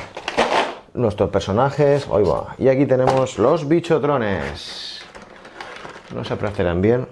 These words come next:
Vamos a ir uno por uno. Pero auténtica pintaza.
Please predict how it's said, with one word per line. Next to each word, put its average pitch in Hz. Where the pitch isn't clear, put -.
Vamos 82
a 82
ir 80
uno 92
por 82
uno. 110
Pero 131
auténtica 117
pintaza. 95